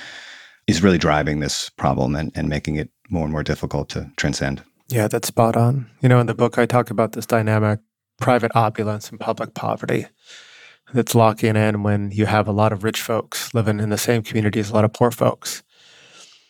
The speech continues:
Speaker 2: And if the rich folks get their way, you know, they divest and divest more from the public.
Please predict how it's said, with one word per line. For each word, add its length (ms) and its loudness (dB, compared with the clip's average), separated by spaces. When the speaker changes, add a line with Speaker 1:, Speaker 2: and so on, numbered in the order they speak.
Speaker 2:
And 320 6
if 60 -4
the 100 2
rich 160 0
folks 240 -2
get 140 -4
their 160 0
way, 320 2
you 120 -2
know, 280 0
they 420 -2
divest 540 0
and 80 -2
divest 340 -4
more 300 4
from 180 -4
the 80 0
public. 540 -2